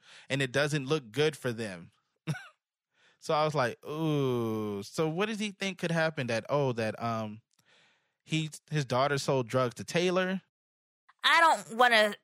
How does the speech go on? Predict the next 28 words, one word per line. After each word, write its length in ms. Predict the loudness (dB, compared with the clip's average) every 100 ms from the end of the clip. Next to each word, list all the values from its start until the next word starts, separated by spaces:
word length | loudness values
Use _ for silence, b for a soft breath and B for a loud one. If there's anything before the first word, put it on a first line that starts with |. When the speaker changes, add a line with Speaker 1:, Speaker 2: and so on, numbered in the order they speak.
| -4
Speaker 2:
portray 480 | -2 2 4 4 4
what 140 | 2
he's 140 | 2
thinking. 440 | 2 0 0 -2 0
It's 140 | -2
just, 300 | 0 -2 -2 -8 B B B B -4 0
his 240 | 0 2
reaction 560 | 2 4 4 2 -2 0
was 160 | -2
totally 440 | 0 2 2 2 0
wrong. 540 | 2 4 4 0 -6 _ _ _ -4
His 180 | -2 2
wife 280 | 4 4 2
knows 260 | 2 4
it 80 | 2
was 160 | 0 -2
wrong. 440 | 0 2 2 -2 b b b
She's 260 | b -4 -2
so 180 | 2 2
disgusted, 640 | 2 -2 0 2 2 -4 -6
she 100 | -6
can't 200 | 0 0
even 180 | 0 -4
say 200 | 0 0
anything. 420 | 0 -4 -4 -6
She's 180 | -10 -10
just 260 | -8 -4 -2
like, 180 | -2